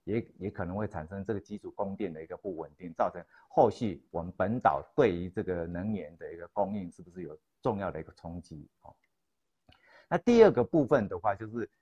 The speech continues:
整个航道安全，如果要去做更精准的一个监控的话，那未来我们整个这个风险的管理哦，对于这个离岸风电，它在这个建制的过程，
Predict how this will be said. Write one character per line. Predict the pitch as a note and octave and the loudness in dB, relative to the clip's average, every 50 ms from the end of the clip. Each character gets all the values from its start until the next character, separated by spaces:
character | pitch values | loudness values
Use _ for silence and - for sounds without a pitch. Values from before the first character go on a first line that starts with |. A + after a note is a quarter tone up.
| _ _ _ _ _ | _ _ _ _ _
整 | - G#2 G2 | -4 -2 0
个 | F#2 A2 G#2 - - | 2 0 0 0 -2
航 | - - G2 G#2 A#2 A#2 | -2 -2 -2 -2 4 6
道 | D3+ C3+ A#2 - - | 6 6 6 6 4
安 | A2 B2 C3 B2+ B2 | 4 4 4 2 -2
全， | - - G2 E2 E2 E2+ F2+ - _ _ _ _ _ _ _ _ _ | -6 -8 -8 -8 -8 -10 -14 -18 _ _ _ _ _ _ _ _ _
如 | F#2 G2+ B2 | -6 -4 -2
果 | A#2+ A#2 G2 - | 0 0 0 2
要 | A#2+ B2+ A#2 | 4 4 4
去 | - B2+ A#2 G2 D#2+ - _ _ _ _ _ _ _ _ _ _ _ _ _ | 4 0 -4 -4 -6 -8 _ _ _ _ _ _ _ _ _ _ _ _ _
做 | _ - F3 C3+ G2+ F2 - - _ - | _ 4 4 4 4 2 -2 -6 _ 6
更 | F3 D3+ B2 A2 G#2+ G#2+ A2 A2 G2 - _ | 6 6 6 4 2 0 -2 -4 -6 -8 _
精 | - D#3+ D#3+ E3 E3+ | 0 2 2 2 2
准 | D#3+ B2+ G2+ F2 D#2+ D#2 | 0 0 -2 -2 -4 -6
的 | F2 D#2+ | -6 -4
一 | D#2+ F#2 G2 | -4 -4 -4
个 | - F#2 F2 E2+ E2+ | -4 -4 -6 -6 -6
监 | - - A#2+ A2 A2 | -4 -2 -2 -2 -2
控 | G#2+ B2+ G#2 F2+ D#2+ | -2 -2 -4 -4 -6
的 | D2+ D2 | -10 -6
话， | - G#2+ F2+ D2 - - _ _ _ | -2 0 0 0 -2 -6 _ _ _
那 | - A#2+ A2+ G2 - - _ _ _ _ _ _ _ | 0 2 2 2 0 -2 _ _ _ _ _ _ _
未 | - D3 D#3+ C3+ A2+ | 2 4 6 6 6
来 | G2+ F2 F2 F2+ F2+ - F2 | 6 4 4 2 0 -4 -4
我 | F2 F#2+ F2+ | -4 -4 -2
们 | F2+ F#2+ F#2+ F#2+ F#2+ | -2 -4 -6 -8 -8
整 | - F2 D#2+ D#2+ | -10 -12 -12 -10
个 | - D2+ D2+ - | -12 -12 -12 -10
这 | - G2+ | -12 -12
个 | F2 F2 E2+ E2 E2 D#2+ D#2+ | -10 -8 -8 -8 -8 -10 -10
风 | - - B2 A#2+ B2 | -4 -2 -2 0 -2
险 | A#2 - F#2 D#2 C#2+ | -4 -6 -10 -12 -12
的 | D2+ D#2+ D2+ | -14 -18 -20
管 | - - D#2+ D2+ E2+ F#2+ | -8 -4 -2 -2 -2 -2
理 | F#2+ F2+ D2 C#2 - _ _ | -6 -8 -8 -10 -14 _ _
哦， | E2 D#2+ E2+ - | -12 -12 -10 -2
对 | - C#3 A#2 F#2+ F2+ | 0 2 2 2 2
于 | F#2+ F2+ - _ _ _ | -2 -6 -10 _ _ _
这 | A#2+ G#2 | -6 -4
个 | G2 F#2+ F#2 F2+ F2 F2 | -2 -2 -2 -2 -4 -6
离 | E2 F#2 A2+ | -4 0 2
岸 | C#3 C3+ A#2+ | 2 2 4
风 | B2+ A#2+ A#2 A#2 | 2 0 0 0
电， | B2 A2 F#2 F#2 | 0 -2 -2 -4
它 | - G2+ G#2 A2 | -6 -6 -6 0
在 | - A#2 G2 F#2 - - | 0 0 0 0 -4 -8
这 | G#2+ | -10
个 | F#2 F2+ - | -10 -10 -8
建 | _ - D#3+ B2 G#2+ | _ 4 4 4 4
制 | - - A#2+ | 0 -4 -4
的 | G2+ F2+ F2 | -4 -4 -6
过 | - - A#2 G2 F#2 | 0 0 0 0 0
程， | - - E2+ D2+ D2+ | -2 -6 -10 -12 -12